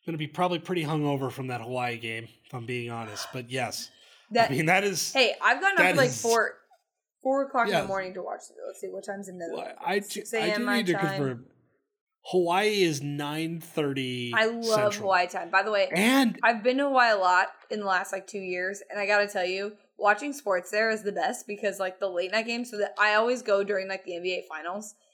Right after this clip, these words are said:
Speaker 2: and it's on at, like, two in the afternoon.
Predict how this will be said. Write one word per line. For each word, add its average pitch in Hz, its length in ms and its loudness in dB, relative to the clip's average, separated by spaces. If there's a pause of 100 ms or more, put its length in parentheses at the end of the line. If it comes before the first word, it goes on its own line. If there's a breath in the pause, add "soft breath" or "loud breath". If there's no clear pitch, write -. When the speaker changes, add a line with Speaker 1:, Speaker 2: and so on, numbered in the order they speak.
(300)
Speaker 2:
and 196 460 -2 (380)
it's 214 200 2
on 208 220 4
at, 185 80 -6
like, 190 160 -4
two 220 160 -4
in 196 80 -4
the 185 100 -6
afternoon. 170 520 -10